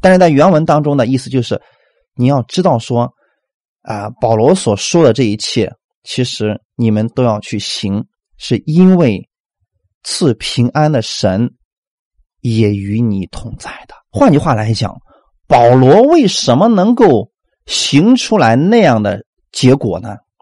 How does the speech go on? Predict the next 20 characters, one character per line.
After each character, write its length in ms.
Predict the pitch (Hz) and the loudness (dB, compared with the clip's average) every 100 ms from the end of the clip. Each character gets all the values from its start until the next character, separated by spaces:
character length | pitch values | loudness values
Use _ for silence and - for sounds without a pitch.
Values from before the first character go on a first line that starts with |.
| _ _ | _ _
为 200 | 240 311 | 2 2
什 240 | - - | 2 0
么 120 | 120 165 | 0 0
保 300 | - 123 110 | 0 2 2
罗 240 | 110 127 190 - _ _ | 2 0 -2 -18 _ _
在 180 | - 202 | -2 -2
凡 480 | 151 - 123 120 214 | -2 -8 -10 -2 0
事 140 | 233 | 0
上， 240 | 226 160 165 | 0 0 0
无 100 | 208 | 2
论 160 | 311 | 2
他 180 | 233 233 - | 2 -2 0
遇 180 | 254 | 0
到 160 | 214 190 | 2 2
什 360 | 190 - - 120 | 0 -4 -2 0
么 100 | 202 | 2
样 160 | 262 | 2
的 100 | 170 | 0
环 340 | 120 - 107 120 | -2 -6 -4 0
境， 280 | 143 117 | 0 -2